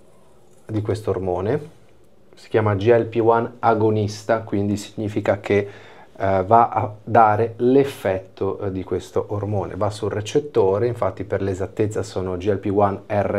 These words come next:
A, agonisti del recettore del G L P one, e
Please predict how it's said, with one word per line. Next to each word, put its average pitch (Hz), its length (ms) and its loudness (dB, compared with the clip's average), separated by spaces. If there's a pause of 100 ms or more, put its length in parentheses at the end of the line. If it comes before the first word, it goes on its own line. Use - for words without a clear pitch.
A, 98 200 2
agonisti 98 440 -6
del 98 120 -2
recettore 101 640 0
del 92 120 -6
G 92 100 -8
L 90 100 -8
P - 160 -10
one, 92 220 -6 (680)
e 135 320 2